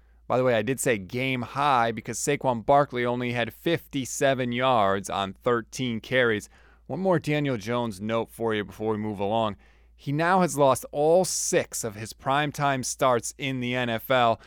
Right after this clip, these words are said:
No quarterback since nineteen fifty has started their career with seven straight losses in prime time.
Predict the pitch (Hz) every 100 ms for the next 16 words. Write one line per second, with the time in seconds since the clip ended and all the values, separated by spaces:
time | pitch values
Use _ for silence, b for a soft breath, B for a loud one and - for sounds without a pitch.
0 | B 113 147 196 - 196 170 160 - 139
1 | 113 117 127 151 - - 170 165 139 -
2 | - 175 - 107 87 95 - - 131 151
3 | 151 147 - 127 143 101 101 98 101 -
4 | 156 151 139 135 - 147 135 120 131 120
5 | - 101 107 104 95 113 107 101 - 123
6 | 107 85